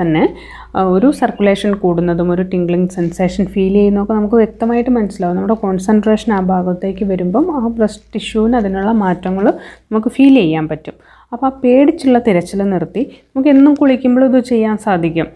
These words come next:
അല്ലേ? ബ്രസ്റ്റ് നമ്മൾ ഫേ-, ഫേസ് മസാജ് ചെയ്യാറുണ്ട്, ഹെയർ സ്പാ ചെയ്യാറുണ്ട്. അതുപോലെയൊക്കെ തന്നെ നമ്മൾ, ഉം, എന്നും റൂട്ടീനായിട്ട്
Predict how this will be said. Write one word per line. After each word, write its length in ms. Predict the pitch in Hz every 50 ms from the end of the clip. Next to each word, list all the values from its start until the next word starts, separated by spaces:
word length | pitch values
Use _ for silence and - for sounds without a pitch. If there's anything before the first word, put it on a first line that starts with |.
| _ -
അല്ലേ? 260 | - _ - 247 254
ബ്രസ്റ്റ് 320 | 226 175 185 185 185 - 180
നമ്മൾ 400 | 180 180 180 185 185 185 180 175
ഫേ-, 320 | 175 - 180 160 151 156
ഫേസ് 340 | 160 - 180 180 180 - 202
മസാജ് 340 | 190 185 - 185 175 170 170
ചെയ്യാറുണ്ട്, 600 | 165 190 175 175 175 175 170 185 175 175 175 175
ഹെയർ 240 | 175 170 160 160 -
സ്പാ 260 | - - - 196 180
ചെയ്യാറുണ്ട്. 440 | 180 185 185 175 175 170 170 170 190
അതുപോലെയൊക്കെ 560 | 190 185 185 185 196 202 214 220 220 - 220 - 233
തന്നെ 220 | 220 208 185 190
നമ്മൾ, 280 | 262 285 247 190 180 185 185 208 202 - -
ഉം, 180 | - 170 165 165 165 165 165 165 160 165
എന്നും 380 | 170 165 175 175 185 214 254 254 220
റൂട്ടീനായിട്ട് 760 | 180 160 - 180 180 185 190 190 180 175 170 165 170 170